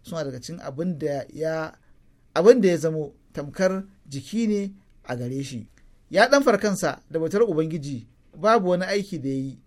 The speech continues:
sai don neman yardan Ubangiji. Dukkan waɗannan su ne suka sanya ya koma wani malamin addini na masanin zamani, kamar yadda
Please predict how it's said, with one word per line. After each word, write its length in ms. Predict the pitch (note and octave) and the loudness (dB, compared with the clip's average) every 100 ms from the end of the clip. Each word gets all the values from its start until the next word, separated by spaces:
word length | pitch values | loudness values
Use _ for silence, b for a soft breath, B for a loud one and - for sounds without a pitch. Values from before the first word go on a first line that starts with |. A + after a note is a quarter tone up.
| _ - - | _ -20 -14
sai 200 | - D#3+ | -6 -4
don 140 | F3 | -2
neman 220 | F3 F3+ | -2 -2
yardan 240 | D3 C#3+ E3 | -4 -6 -8
Ubangiji. 540 | B2+ C3+ C3+ B2 A#2+ - _ _ _ - | -10 -8 -8 -8 -12 -14 _ _ _ -12
Dukkan 280 | E3+ C4 A3 | -8 -2 0
waɗannan 400 | A3 G#3 E3+ F3 | 0 0 -2 -2
su 220 | E3 F3+ F3+ | -4 -4 -4
ne 240 | D3+ A2 b b b | -4 -10 b b b
suka 240 | - G3 | -14 -8
sanya 420 | D#3+ G3+ F3+ D#3 D3+ | -4 -2 -2 -2 -2
ya 120 | D#3 | -4
koma 400 | D3+ G3 F#3 D#3 | 0 2 2 -2
wani 200 | D3 D#3 | -4 -4
malamin 440 | E3+ F#3 D#3+ D3+ | -4 -2 -4 -6
addini 600 | C#3 B2+ A2+ E3 D#3 A#2+ - - | -12 -10 -8 -6 -6 -8 -12 -12
na 160 | C#3 D#3 | -10 -8
masanin 400 | E3+ F#3+ D#3 D3 | -8 -6 -6 -4
zamani, 520 | C#3+ D3 C3+ B2 A2+ A2 _ | -4 -4 -4 -6 -8 -12 _
kamar 200 | - E3 | -8 -2
yadda 360 | A3 G#3 F3 B2+ | 0 2 0 -2